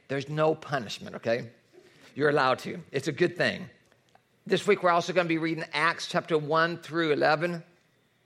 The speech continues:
You're gonna read about Jesus ascending up to heaven. And then you're gonna see the early church get started and how they start reaching people in Jerusalem,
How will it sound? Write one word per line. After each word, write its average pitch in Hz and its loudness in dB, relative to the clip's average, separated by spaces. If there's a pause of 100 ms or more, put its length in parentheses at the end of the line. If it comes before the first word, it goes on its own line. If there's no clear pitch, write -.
(220)
You're 131 -6
gonna 143 -2
read 143 -2
about 131 0
Jesus 139 -6
ascending 131 -8
up 120 -6
to 120 -4
heaven. 127 0 (400)
And 147 -4
then 214 2
you're 214 -2
gonna 185 2
see - -4
the 175 2
early 175 0
church 165 -4
get 135 -8
started 113 -2 (840)
and 151 2 (480)
how 170 4
they 185 4
start 170 2
reaching 170 -2
people 170 -2 (460)
in 160 -2
Jerusalem, 180 0